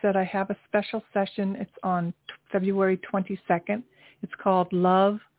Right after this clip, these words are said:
Calling in the One. It does cost eleven dollars. It's on Zoom. It's a one-hour session. All the information is at my website,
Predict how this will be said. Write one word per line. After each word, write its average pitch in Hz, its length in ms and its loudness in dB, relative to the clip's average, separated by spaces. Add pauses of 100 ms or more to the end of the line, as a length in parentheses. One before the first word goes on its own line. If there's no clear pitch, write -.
(220)
Calling 202 420 0
in 202 160 2
the 208 80 2
One. 180 500 0 (680)
It 175 320 -2
does 185 180 2 (100)
cost 180 300 -4 (120)
eleven 180 300 -4
dollars. 180 460 -4
It's - 160 -14
on 175 460 -6
Zoom. 202 340 0
It's - 220 -10
a - 20 -14
one-hour 170 460 -4
session. 240 400 0
All 196 180 0
the 220 80 0
information 196 480 -2
is 180 100 -4
at 175 120 -4
my 180 100 -4
website, 170 560 -4